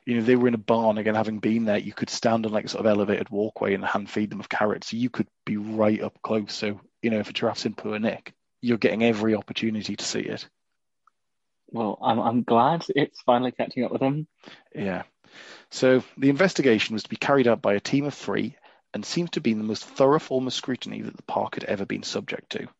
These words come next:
Speaker 1: Upon conclusion, the report was published in twenty seventeen and indicated that things were dire. The headline finding was that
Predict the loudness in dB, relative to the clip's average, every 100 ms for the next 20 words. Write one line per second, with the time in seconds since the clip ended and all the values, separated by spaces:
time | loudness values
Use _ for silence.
0 | _ _ _ _ _ _ _ _ _ _
1 | _ -2 -2 -2 -6 0 0 0 -4 -8
2 | _ -6 -6 -2 -4 -4 -4 -4 0 -2
3 | -4 -20 -20 _ -18 -14 -8 -8 -4 -4
4 | -4 -10 -20 -10 -6 -2 0 2 2 2
5 | 0 -4 -8 -6 -8 -2 -2 -2 -4 -8
6 | -12 _ _ _ _ _ _ _ 2 2
7 | 4 2 2 2 2 0 -6 -8 0 0